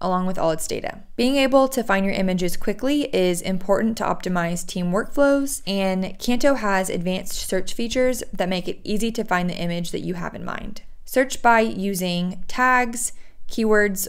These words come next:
or any other data, and even save your frequent searches.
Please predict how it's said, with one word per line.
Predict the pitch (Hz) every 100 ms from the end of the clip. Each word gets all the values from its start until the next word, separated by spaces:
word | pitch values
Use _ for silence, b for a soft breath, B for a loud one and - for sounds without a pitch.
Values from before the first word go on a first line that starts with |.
| -
or | 185 185 180 180 -
any | - 202 208
other | 190 180
data, | 175 185 240 349 359 -
and | 196
even | 185 190 208
save | 202 180 180
your | 170 165
frequent | 165 - 170 -
searches. | - - - - - -